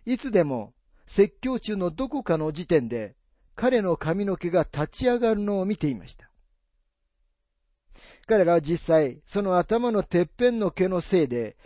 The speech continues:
牧師に腹を立てました。いつでも床屋に行くときには、その牧師は床屋さんにその毛を短く刈ってもらっていました。なぜなら、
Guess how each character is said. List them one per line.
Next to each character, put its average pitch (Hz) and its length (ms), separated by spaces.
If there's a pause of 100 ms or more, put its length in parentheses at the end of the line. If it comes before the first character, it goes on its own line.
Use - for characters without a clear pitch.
(160)
牧 170 340
師 247 160
に 233 120
腹 151 340
を 202 40
立 165 200
て 143 100
ま 120 100
し - 80
た。 - 100 (1800)
い 240 100
つ 226 120
で 196 100
も 165 220
床 160 280
屋 233 120
に 208 100
行 190 100
く - 80
と 214 100
き 180 140
に 156 80
は、 160 300 (200)
そ 202 160
の 196 100
牧 175 220
師 170 100
は 180 200
床 196 260
屋 220 120
さ 185 140
ん 180 100
に 202 240 (220)
そ 202 180
の 247 140
毛 226 160
を 208 120
短 180 480
く - 160
刈 180 140
っ - 40
て 196 220
も 175 140
ら 165 100
っ - 40
て - 160
い 160 60
ま 107 100
し - 100
た。 - 160 (1080)
な 202 120
ぜ 180 80
な 156 80
ら、 185 240